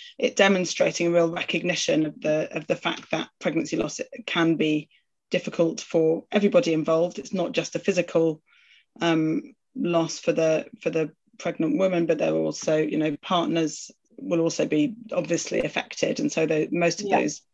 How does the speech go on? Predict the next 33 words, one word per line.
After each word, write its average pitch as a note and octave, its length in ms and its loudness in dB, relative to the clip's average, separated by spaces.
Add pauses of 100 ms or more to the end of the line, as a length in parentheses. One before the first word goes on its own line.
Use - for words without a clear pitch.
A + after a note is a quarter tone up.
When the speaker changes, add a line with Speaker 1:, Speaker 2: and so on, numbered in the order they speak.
(100)
Speaker 1:
policies D#3 320 -4
cover E3 220 0
them E3 200 2
as E3 140 -2
well, F3+ 220 2
which - 120 -8
I F3+ 60 -4
think F3 220 -8
is E3+ 80 -6
a E3 80 -6
really, E3 380 -2 (760)
um, D#3+ 400 0 (160)
sort - 180 -6
of D3+ 140 -8 (160)
forward-thinking E3+ 600 0
way E3+ 120 6
of E3+ 80 2
looking E3 260 -6
at E3 160 -8
it. G#3+ 140 -2 (800)
And A#3 80 6
it's C4 80 4
also E4 180 6
Speaker 2:
Yeah. A#3+ 60 10
Speaker 1:
worth F#3 120 4
saying E3+ 220 0
that G3 100 -2
miscarriage G3 460 2
is F3+ 80 -8
incredibly G3+ 720 0
common E3+ 380 0
and E3+ 200 -2
so F#3 640 0